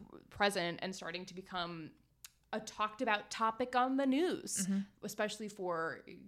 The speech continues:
Speaker 1: conservatives and people who are, you know, concerned about that. Not that it hasn't always been happening. I mean, that's what was happening with McCarthyism as well. And
Speaker 2: Yeah.
Speaker 1: that's why that's a theme in the show.
Speaker 2: Yeah.
Speaker 1: So we're talking about,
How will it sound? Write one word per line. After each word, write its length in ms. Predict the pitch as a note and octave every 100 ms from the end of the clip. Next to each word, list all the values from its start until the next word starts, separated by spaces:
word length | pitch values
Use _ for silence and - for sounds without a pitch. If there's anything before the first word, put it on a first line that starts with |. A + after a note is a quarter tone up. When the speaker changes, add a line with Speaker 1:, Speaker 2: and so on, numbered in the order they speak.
| -
Speaker 1:
conservatives 600 | G3 E3+ E3+ G3+ - -
and 80 | E3+
people 240 | E3+ E3+
who 80 | E3
are, 260 | E3 A#2+ D3
you 120 | E3+
know, 140 | G2+ -
concerned 320 | - - -
about 140 | -
that. 80 | - A4+
Not 220 | D5 A4+
that 100 | C#4+
it 100 | -
hasn't 240 | - A3 -
always 280 | D#3+ C#3+
been 120 | - F3+
happening. 360 | D3+ - D#3
I 40 | D#3+
mean, 140 | D3
that's 200 | - -
what 100 | -
was 100 | F#3
happening 280 | - - -
with 200 | E3 -
McCarthyism 580 | F3 F3 F#3 - G3 -
as 140 | G3
well. 240 | F#3 F#2+ -
And 160 | F#3+ G3
Speaker 2:
Yeah. 140 | F3+
Speaker 1:
that's 160 | F#3+ F#3 -
why 160 | D#3 F3+
that's 200 | E3+ F3
a 40 |
theme 280 | F#3+ G3 F3
in 80 | D#3
the 60 | D#3
show. 320 | G#3+ E3+ D#3
Speaker 2:
Yeah. 280 | A3 G3+ G3 - _ _ -
Speaker 1:
So 500 | - D4+ C4 B3+ G#3
we're 140 | B3+ C4
talking 400 | B3+ B3+ D4 C4+
about, 460 | A#3+ A#3+ A#3+ A#3+